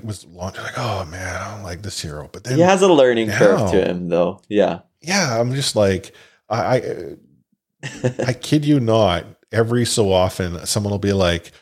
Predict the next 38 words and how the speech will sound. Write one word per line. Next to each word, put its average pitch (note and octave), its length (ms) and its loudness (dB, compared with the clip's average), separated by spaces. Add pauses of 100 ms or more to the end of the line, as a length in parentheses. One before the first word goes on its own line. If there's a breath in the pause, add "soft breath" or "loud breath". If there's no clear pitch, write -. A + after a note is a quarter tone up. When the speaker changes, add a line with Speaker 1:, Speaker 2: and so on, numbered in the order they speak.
(140 soft breath)
Speaker 1:
"It A#2+ 100 -8
really A#2+ 220 4
sucks G#2+ 420 0
when G2+ 80 -2
someone G#2 320 0
gets F#2+ 360 -2
their F#2 140 -2
main F2 460 -2
like D#2+ 200 -8
that. F#2 340 -4
No A2+ 220 -2
one G#2+ 180 0
could, F#2+ 240 -12 (160)
you F#2 40 -8
know, E2+ 200 -4
get A2+ 160 2
rid A2 100 4
of G2 120 0
that - 200 0
Speaker 2:
<laughs> - 80 0
Speaker 1:
ball." E2+ 400 2
And - 20 -4
I'm F#2 140 -6
like, E2+ 240 -6 (460 loud breath)
"Man, G2+ 360 2
little A#2 220 4
do G2+ 160 -2
you G2+ 120 -2
know F#2 180 2
who F#2+ 160 -2
my E2+ 260 -2
main E2+ 380 -2
is," D#2 300 -6
but, - 280 -8
oh. E2+ 680 -4
Speaker 2:
<laughs> - 40 -20 (1800 loud breath)
Speaker 1:
Anywho, D#2+ 520 -4
um, B2 280 -2